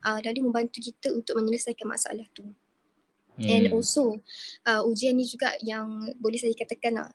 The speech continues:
Speaker 1: uh, dia sebagai, uh, bentuk penghapus dosa. Dan kita mungkin dah biasa dah dengar hadis-hadis yang, apa tu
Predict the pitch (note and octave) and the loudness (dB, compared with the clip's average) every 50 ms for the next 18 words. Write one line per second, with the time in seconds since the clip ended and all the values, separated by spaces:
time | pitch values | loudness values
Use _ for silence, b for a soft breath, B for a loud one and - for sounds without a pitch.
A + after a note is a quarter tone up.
0 | _ - G#3+ G#3 G#3 G#3 G#3+ G#3+ A3 A#3 B3 A#3+ - - A#3 A3 G#3+ G#3+ G#3 G#3 | _ -16 -14 -14 -14 -16 -18 -18 -16 -12 -10 -8 -4 -2 -2 0 0 0 -2 -4
1 | _ _ _ _ - G#3+ G#3+ G#3+ G#3 A3 A#3 - A3 - A#3 A3+ A3 - A#3+ A3+ | _ _ _ _ -2 -2 0 0 -2 -4 -2 -2 -2 -2 0 -2 -2 -4 -4 0
2 | A3 A#3+ B3 - - A3 A#3 D#4+ - B B B B B B A3+ A3 G#3+ - A#3+ | 0 0 0 0 -2 -2 -2 -2 -6 B B B B B B -4 -2 -2 -2 -2
3 | - - D4+ D4+ D4+ C4+ C4 B3+ B3+ D#4+ D#4 C4+ C4 B3+ A#3 A#3 A3+ B3+ - A#3+ | 4 6 8 8 8 6 4 0 0 0 0 2 2 2 4 4 4 4 2 0
4 | A#3+ A#3+ A3+ A#3 A#3 A3+ A3 A3+ A#3+ A3 G#3+ G#3 G#3+ A3+ - - A3 G#3+ G#3 A3 | 0 0 0 0 0 0 0 -2 -2 -4 -4 -4 -8 -10 -6 -6 -6 -4 -4 -4
5 | A3+ - - - A3+ G#3 G#3 G#3 G#3 G#3 G#3 G#3+ _ _ - A3 G#3+ - - D4+ | -4 -4 -2 -2 -2 -2 -2 -2 -4 -8 -10 -12 _ _ -6 -6 -6 -4 -6 -6
6 | - - E4 D#4+ D#4 D4+ D4 C4 | -4 -2 -2 0 0 0 -2 -4